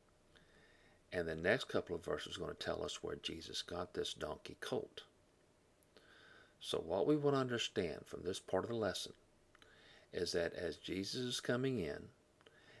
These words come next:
and they're shouting, "Hosanna, Lord save us, blessed he is he who comes in the name of the Lord, the King of Israel," they're thinking this is their conquering king,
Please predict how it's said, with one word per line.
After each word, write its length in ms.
and 140
they're 140
shouting, 480
"Hosanna, 800
Lord 280
save 340
us, 260
blessed 400
he 440
is 180
he 200
who 120
comes 320
in 40
the 180
name 120
of 80
the 60
Lord, 300
the 100
King 280
of 80
Israel," 360
they're 380
thinking 600
this 240
is 100
their 140
conquering 680
king, 360